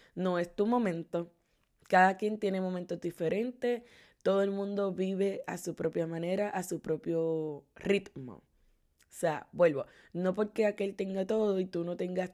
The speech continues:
todo lo que él tiene o todo lo que tú anhelas tener como él o ella, significa que tú estás atrasado. No significa nada. Significa que tú estás por el camino correcto y prontamente lo vas a obtener igual que esa persona.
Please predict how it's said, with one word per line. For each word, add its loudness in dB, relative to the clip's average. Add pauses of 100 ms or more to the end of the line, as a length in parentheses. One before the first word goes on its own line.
todo 8
lo 6
que -2
él -4
tiene 0
o 2
todo 4
lo 0
que -6
tú 0
anhelas 0
tener -2
como -2
él -2
o 2
ella, 0 (320)
significa 0
que -2
tú -4
estás -4
atrasado. 0 (340)
No -6
significa -6
nada. -6 (720)
Significa -2
que 0
tú -6
estás -8
por -2
el -6
camino -2
correcto -2 (280)
y 4
prontamente -4
lo 2
vas -2
a -4
obtener -4
igual -2
que -6
esa -8
persona. -6